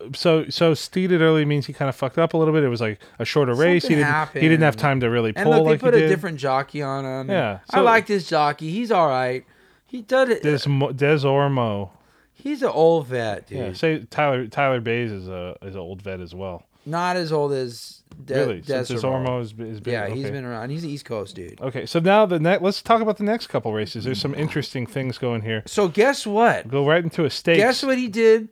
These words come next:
Speaker 1: Big baller.
Speaker 2: Guess what he did after that race? He did this same race last year. Look at it. One turf in the Franz Valentine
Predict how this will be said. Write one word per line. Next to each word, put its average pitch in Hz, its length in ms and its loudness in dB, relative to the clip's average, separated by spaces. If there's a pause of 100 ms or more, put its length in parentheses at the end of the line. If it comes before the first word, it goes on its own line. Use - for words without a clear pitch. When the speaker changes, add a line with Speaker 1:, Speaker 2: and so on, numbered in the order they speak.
(140)
Speaker 1:
Big 131 320 -4
baller. 117 560 -2
Speaker 2:
Guess 233 300 0
what 262 140 -4
he 240 160 -2
did 208 160 2
after 190 280 -2
that 190 140 0
race? 131 460 -4 (640)
He 226 220 -6
did 185 360 -8
this 190 180 0
same 180 400 -6
race 160 460 -8 (160)
last 135 320 -10
year. 135 240 -10 (600)
Look 208 180 -6
at 311 60 -6
it. 180 140 -10 (1400)
One 190 420 0
turf 214 600 0 (720)
in 127 240 -6
the 110 180 -6
Franz 185 760 -6
Valentine 107 920 -8